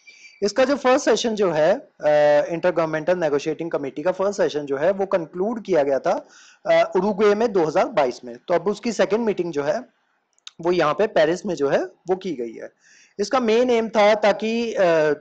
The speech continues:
अ, to set the stage for negotiations on the substance of global deal to end plastic pollution।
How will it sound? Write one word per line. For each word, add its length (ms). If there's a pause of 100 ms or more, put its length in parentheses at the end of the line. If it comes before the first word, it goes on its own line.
(300)
अ, 40
to 240
set 260
the 180
stage 280
for 160
negotiations 720
on 180
the 80
substance 500
of 60
global 420
deal 320 (200)
to 280
end 100
plastic 560 (140)
pollution। 360